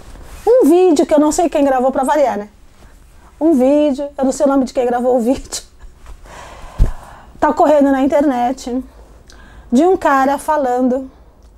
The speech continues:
sobre a ausência de recurso do nosso planeta. Então ele tá lá falando que o nosso planeta está extinguindo recursos, né?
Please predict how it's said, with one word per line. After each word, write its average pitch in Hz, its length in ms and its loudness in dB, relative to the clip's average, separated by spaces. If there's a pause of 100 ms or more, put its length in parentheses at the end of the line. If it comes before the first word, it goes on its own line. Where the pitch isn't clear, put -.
(460)
sobre 240 1080 0 (560)
a 247 60 -4
ausência 254 480 0
de 247 100 -4
recurso 247 680 -6 (680)
do 220 160 -2
nosso 214 440 -6 (460)
planeta. 220 420 -2 (2250)
Então 427 140 -4
ele 466 80 2
tá 466 140 0
lá 370 120 2
falando 349 480 2
que 320 80 -2
o - 20 2
nosso 277 240 -2
planeta 277 400 -2
está 254 240 -2
extinguindo 240 680 -2
recursos, 302 1080 -4 (300)
né? 262 220 -8